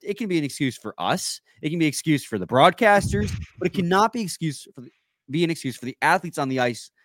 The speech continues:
that, especially a Red Wings team that is slumping so hard right now. Like, they, they needed this game. I mean,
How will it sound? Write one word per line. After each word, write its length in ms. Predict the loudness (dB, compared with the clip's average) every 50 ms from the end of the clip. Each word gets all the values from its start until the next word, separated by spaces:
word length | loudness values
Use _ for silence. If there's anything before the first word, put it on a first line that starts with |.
| _ _ _ _ _ _ 0
that, 240 | 2 2 2 2 _ -10
especially 420 | -12 -4 -2 -2 -2 0 0 0
a 80 | 0 2
Red 160 | 0 -2 -2
Wings 140 | -4 -8 -8
team 120 | -8 -4
that 100 | -4 -4
is 100 | -4 -6
slumping 640 | -8 -10 -8 -4 0 0 0 0 0 -4 -6 -6 -8 -14 _ _
so 420 | _ -12 -8 -6 -2 0 0 0 2
hard 280 | 2 4 4 4 2
right 180 | 0 -4 -8 -10
now. 160 | -12 -18 -20 -20 -20 _ _ _ _ _ _ _ _ -8
Like, 180 | -6 -6 0
they, 220 | 2 4 4 4 2
they 240 | 2 2 0 2
needed 420 | 0 -2 -2 -2 -2 -2 -4 -4 -4
this 200 | -6 -6 -8 -8
game. 380 | -8 -6 -6 -6 -6 -8 -10 _ _ _ _ _ _ -14
I 120 | -12 -10
mean, 300 | -8 -8 -8 -8 -8 -10